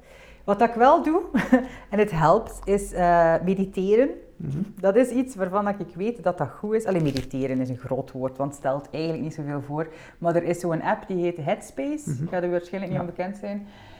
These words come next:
Speaker 1: En ik heb dat vroeger nog gedaan. Dat is ook zo betalend, zoals alles tegenwoordig. Dus ik moet opletten dat ik niet te veel geld aan dat soort dingen uitgeef.
Speaker 2: Dat staat in je wine-app, hè?
Speaker 1: Voilà, het is al,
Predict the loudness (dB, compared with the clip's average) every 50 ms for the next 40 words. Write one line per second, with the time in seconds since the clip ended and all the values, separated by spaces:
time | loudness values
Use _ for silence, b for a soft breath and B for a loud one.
0 | B B B -2 0 2 2 4 4 2 2 0 0 0 0 2 2 2 2 2
1 | 0 -2 -2 0 2 2 4 4 2 2 0 0 0 0 -2 -2 -4 -4 -4 -4
2 | -6 -4 0 2 2 4 4 2 2 0 -2 -6 -10 -12 -12 -8 -6 -6 -6 -6
3 | -6 -4 -4 -4 -4 -6 -6 -8 -6 -6 -6 -8 -6 -4 -4 -4 -4 -4 -6 -8
4 | -8 -8 -6 -6 -4 -4 -4 -4 -4 -4 -2 0 2 2 2 6 6 8 8 8
5 | 8 8 8 8 8 8 6 2 2 2 2 2 0 -2 -2 -2 -4 -6 -6 -6
6 | -8 -8 -8 -8 -8 -8 -6 -6 -6 -6 -6 -8 -10 -10 -8 -6 -6 -6 -2 0
7 | 0 2 2 2 0 0 0 2 2 2 2 2 0 0 -2 -4 -6 2 6 8
8 | 10 12 12 12 12 10 8 6 8 8